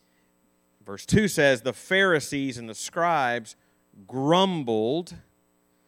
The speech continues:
saying, 'This man, Jesus, receives sinners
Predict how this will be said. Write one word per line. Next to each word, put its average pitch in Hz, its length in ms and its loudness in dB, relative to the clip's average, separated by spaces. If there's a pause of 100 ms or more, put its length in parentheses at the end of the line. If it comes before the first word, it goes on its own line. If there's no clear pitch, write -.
(140)
saying, 151 540 -2
'This 170 320 0
man, 135 580 -2 (340)
Jesus, 120 600 -4 (340)
receives 135 1040 -2 (220)
sinners - 960 -4